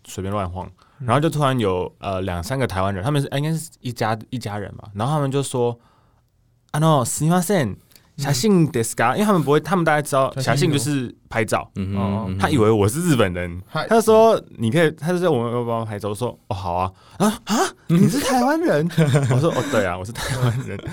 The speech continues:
Speaker 2: <laughs>
Speaker 1: 他们就很尴尬。
Speaker 2: OK。
Speaker 1: 然后你们知道那个台客吗？
Speaker 3: 嗯哼。
Speaker 1: 台客剧场。
Speaker 3: 嗯。
Speaker 2: 啊。
Speaker 1: 我在日本遇到他。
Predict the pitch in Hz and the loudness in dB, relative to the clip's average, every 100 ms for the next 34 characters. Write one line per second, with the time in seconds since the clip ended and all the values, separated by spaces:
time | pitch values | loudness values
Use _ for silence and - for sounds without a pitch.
0 | 233 220 165 170 139 101 101 104 101 175 | -12 2 4 6 4 2 -4 -4 0 2
1 | 208 - - - - 131 180 196 180 135 | 2 0 -18 -18 -2 2 4 4 2 2
2 | 123 - 104 139 113 92 95 - - 107 | 2 0 -2 0 0 -2 -6 -10 -6 0
3 | - 151 143 104 87 - 104 98 127 113 | 2 2 0 -4 -8 -6 -4 -2 -2 -4
4 | 117 _ _ _ 104 127 107 92 95 | -6 _ _ _ -4 -2 -2 -2 -4